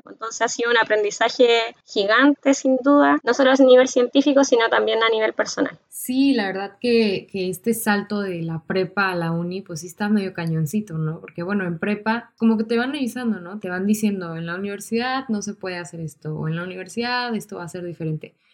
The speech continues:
Speaker 2: Y como que te van dando warnings, siento yo. O sea, casi, casi te dicen como que disfruta mientras puedas.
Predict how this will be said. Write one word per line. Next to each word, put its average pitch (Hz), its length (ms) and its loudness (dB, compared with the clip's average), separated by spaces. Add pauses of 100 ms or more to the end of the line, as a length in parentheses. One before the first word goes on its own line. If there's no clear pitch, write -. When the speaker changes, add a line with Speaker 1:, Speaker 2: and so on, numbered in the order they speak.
(160)
Speaker 2:
Y 214 80 -4
como 226 200 4
que 226 100 -2
te 226 140 -4
van 226 220 0
dando 247 800 -4
warnings, 170 640 -2
siento 185 540 -10
yo. 190 200 -8
O - 580 -20
sea, 208 220 -6
casi, 214 260 -2
casi 214 260 -4
te 220 120 -8
dicen 190 340 -10
como 170 320 -10
que 160 180 -8
disfruta 208 480 -6
mientras 165 360 -6
puedas. 160 360 -10